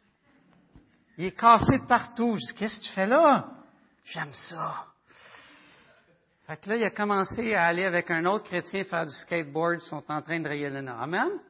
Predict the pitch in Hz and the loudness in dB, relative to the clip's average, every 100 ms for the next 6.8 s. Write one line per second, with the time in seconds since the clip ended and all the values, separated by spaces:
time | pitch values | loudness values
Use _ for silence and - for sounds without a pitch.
0 | _ _ _ _ _ - 202 - 466 480 | _ _ _ _ _ -10 -8 -2 2 2
1 | 453 285 - - _ _ _ _ _ _ | 2 -4 -10 -20 _ _ _ _ _ _
2 | _ _ _ - - - - 151 214 214 | _ _ _ -20 -20 -20 -18 -8 -4 -4
3 | - 220 185 170 147 160 143 151 - 185 | 4 4 4 0 -2 -8 -8 -14 0 4
4 | 185 180 151 139 185 185 185 _ _ _ | 4 0 -8 -4 0 0 -2 _ _ _
5 | - 165 151 156 147 147 - _ 127 185 | -6 -6 -4 -4 -4 -6 -12 _ -4 -4
6 | 214 190 185 170 175 190 214 202 | -4 -6 -6 -4 -2 -2 -2 -10